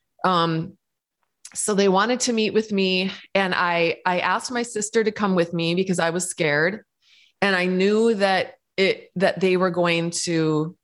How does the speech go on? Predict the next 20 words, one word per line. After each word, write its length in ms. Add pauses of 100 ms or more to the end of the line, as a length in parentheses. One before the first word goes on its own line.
(480)
you 160
know, 380 (460)
try 180
to 80
correct 420
me 160
or 80
try 200
to 120
get 240
me 80
to 80
change 320
my 80
mind 300
about 220
the 60
divorce. 680 (680)
And, 320
um, 580